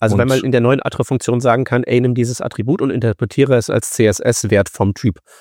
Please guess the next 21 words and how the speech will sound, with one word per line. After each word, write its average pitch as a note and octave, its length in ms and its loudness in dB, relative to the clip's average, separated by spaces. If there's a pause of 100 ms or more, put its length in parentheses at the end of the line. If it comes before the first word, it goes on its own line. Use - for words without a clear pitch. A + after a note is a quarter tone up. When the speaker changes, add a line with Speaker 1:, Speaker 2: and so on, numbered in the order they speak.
(120)
Speaker 1:
hast G#2+ 200 -2
du F2+ 40 0
nicht E2+ 160 -4
gesehen, D#2+ 420 -2
als F2+ 280 0
Color, F#2+ 240 0
Speaker 2:
Genau. F2+ 160 0
Speaker 1:
als G2 180 0
Length. F2 340 0
Speaker 2:
Ja, G#2+ 160 2 (220)
ja, A2+ 140 0 (260)
genau. G#2 220 0
Man G2 120 0
kann A2 140 -2
dann G#2 80 0
direkt G#2 240 0
so A2 60 -4
einen G2+ 80 -2
Typecasting G#2+ 680 -2
noch G#2 160 2
machen. - 320 0